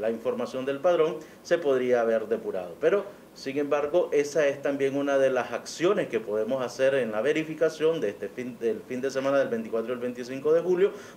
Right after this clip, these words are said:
donde toda la ciudadanía nicaragüense puede activarse y pueden ser los ojos, ¿verdad?, de estas organizaciones para poder depurar desde el centro de votación el padrón. ¿Cómo lo podemos hacer?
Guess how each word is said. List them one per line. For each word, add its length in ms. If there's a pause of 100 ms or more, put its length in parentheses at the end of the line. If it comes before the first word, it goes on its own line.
donde 280
toda 440
la 140
ciudadanía 600 (300)
nicaragüense 840
puede 380
activarse 840
y 80
pueden 280
ser 220
los 300
ojos, 420 (500)
¿verdad?, 260 (260)
de 220
estas 240
organizaciones 720
para 340
poder 480 (320)
depurar 640 (100)
desde 360
el 120
centro 360
de 60
votación 540 (320)
el 160
padrón. 360
¿Cómo 260
lo 140
podemos 320
hacer? 300